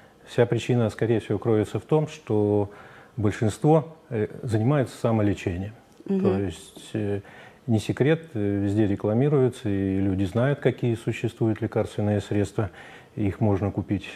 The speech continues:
Speaker 1: свободно в аптеке, поэтому люди прямым ходом идут в аптеки,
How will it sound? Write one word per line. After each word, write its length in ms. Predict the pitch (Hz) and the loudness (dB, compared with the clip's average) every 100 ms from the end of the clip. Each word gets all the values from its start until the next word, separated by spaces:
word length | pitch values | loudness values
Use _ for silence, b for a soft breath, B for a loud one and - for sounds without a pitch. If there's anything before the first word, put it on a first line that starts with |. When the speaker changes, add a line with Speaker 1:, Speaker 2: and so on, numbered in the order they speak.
| - | -18
Speaker 1:
свободно 480 | - 107 95 101 101 | -4 -2 2 2 2
в 60 | 101 | 0
аптеке, 460 | 98 170 165 170 B B B B | 0 0 -2 -6 B B B B
поэтому 400 | 139 190 196 156 | -2 0 2 2
люди 520 | 143 175 160 117 107 104 | 2 2 0 0 -2 0
прямым 320 | 113 143 135 | 2 2 2
ходом 380 | 131 120 117 110 | 2 2 0 0
идут 180 | 113 | 0
в 40 | 117 | 0
аптеки, 500 | 110 160 165 165 | 0 -2 0 -2